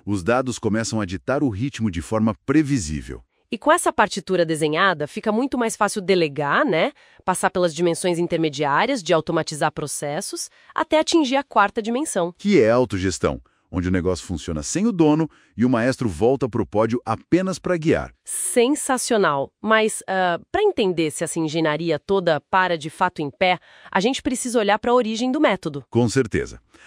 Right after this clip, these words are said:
Speaker 1: A arquiteta por trás da Borelli Academy é a Suelen Borelli. Ela cunhou essa abordagem toda.
Speaker 2: Sim, eu vi que ela tem o título de C E O,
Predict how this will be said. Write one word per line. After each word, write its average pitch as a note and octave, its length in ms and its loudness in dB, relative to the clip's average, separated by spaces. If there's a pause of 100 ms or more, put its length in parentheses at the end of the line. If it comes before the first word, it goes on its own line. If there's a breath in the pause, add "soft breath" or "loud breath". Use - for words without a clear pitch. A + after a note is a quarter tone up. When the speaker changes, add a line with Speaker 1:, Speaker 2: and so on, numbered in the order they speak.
(140 loud breath)
Speaker 1:
A B2+ 80 2
arquiteta D#3+ 580 2
por B2+ 160 -4
trás A#2+ 240 0
da A2 100 2
Borelli G#2 300 2
Academy G2+ 640 0
é G#2+ 100 -2
a G#2 80 -2
Suelen A2+ 480 0
Borelli. C2+ 460 -2 (160)
Ela D2 180 -8
cunhou F2 320 -2
essa A2 140 -4
abordagem F#2 500 -2
toda. C2+ 400 -6 (180)
Speaker 2:
Sim, A#3+ 200 -2 (240)
eu G3+ 160 4
vi G#3 160 -4
que B3+ 80 -8
ela B3 100 0 (140)
tem G#3 460 2
o F3 80 -2
título F#3 400 -2
de D#3 180 -4
C - 240 -4
E C#4+ 220 4
O, E3 280 4